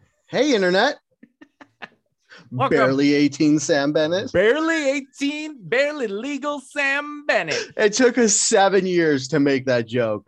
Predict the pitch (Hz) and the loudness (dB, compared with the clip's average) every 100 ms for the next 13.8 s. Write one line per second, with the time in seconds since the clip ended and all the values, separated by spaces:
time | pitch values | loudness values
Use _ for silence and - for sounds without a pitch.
0 | - 147 135 196 214 170 156 151 139 120 | -4 0 2 2 0 0 0 2 2 2
1 | 127 127 127 92 107 123 87 82 82 78 | 0 -2 -4 -6 -4 -2 -4 -6 -8 -8
2 | 82 78 69 71 - - - 78 - - | -12 -12 -16 -16 -18 -20 -20 -18 -14 -8
3 | 165 214 180 135 185 185 160 175 - 196 | -2 0 0 -2 -4 -4 -4 -4 -4 -6
4 | 180 185 175 160 170 165 160 143 147 135 | -4 -4 -2 -2 -2 -2 -6 -8 -6 -6
5 | - 135 127 123 - 113 127 127 131 123 | -8 -8 -6 -8 -8 -6 -4 -2 -2 -4
6 | - 123 110 110 113 107 107 98 110 95 | -2 -4 -4 -4 -6 -4 -6 -6 -8 -8
7 | 101 104 92 107 95 95 95 95 - 101 | -10 -10 -10 -12 -12 -12 -12 -14 -12 -12
8 | 95 92 92 92 90 98 90 - 92 85 | -8 -8 -8 -8 -10 -10 -10 -12 -14 -14
9 | _ 101 90 92 92 85 87 90 92 - | _ -12 -10 -10 -12 -10 -10 -10 -12 -8
10 | 127 135 127 123 - _ _ _ _ - | -4 -2 -4 -8 -16 _ _ _ _ -8
11 | 151 123 190 247 240 - - 147 139 - | -8 -2 -2 -2 -4 -10 -4 0 0 -2
12 | 190 170 170 156 226 226 - 113 110 123 | -4 -4 -6 -4 -4 -6 -6 -4 -2 -2
13 | 151 _ _ _ _ 165 190 196 | -6 _ _ _ _ -2 0 -2